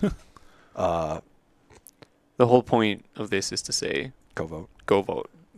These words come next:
Speaker 1: I mean, like, in, in, in this particular time period online, we're all saying, "Okay, boomer," right?
Speaker 3: Yeah.
Speaker 1: And what we mean by that is you guys have set up society in a way that is bad for us.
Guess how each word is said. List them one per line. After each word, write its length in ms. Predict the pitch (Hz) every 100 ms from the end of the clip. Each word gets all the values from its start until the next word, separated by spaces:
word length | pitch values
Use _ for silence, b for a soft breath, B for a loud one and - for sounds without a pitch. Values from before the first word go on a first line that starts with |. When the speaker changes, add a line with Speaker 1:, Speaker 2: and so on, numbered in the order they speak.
| -
Speaker 1:
I 60 |
mean, 300 | 101 101 90 -
like, 360 | - 85 80 - - _ _ _ _ _ _ _ _
in, 240 | 95 82 80
in, 220 | 98 87 -
in 140 | 107
this 140 | 104
particular 500 | - - 143 - 113
time 260 | 92 92 85
period 380 | 85 73 73 67
online, 520 | 73 73 73 71 73 b b b b _
we're 180 | 73 80
all 80 | 76
saying, 280 | 80 69 -
"Okay, 280 | 65 - 53
boomer," 400 | 65 58 50 - _ _ _ -
right? 260 | 69 67 - b b b
Speaker 3:
Yeah. 160 | - -
Speaker 1:
And 160 | 73 -
what 140 | 90 87
we 100 | 82
mean 220 | 98 127
by 160 | 101 80
that 260 | 80 71 -
is 300 | 82 76 69 -
you 140 | 90 101
guys 260 | 98 92
have 100 | 87
set 160 | - 85
up 80 | -
society 540 | - - 73 67 69
in 80 | 64
a 60 |
way 160 | 62 60
that 140 | 64
is 100 | -
bad 220 | - 50 -
for 140 | -
us. 300 | - - -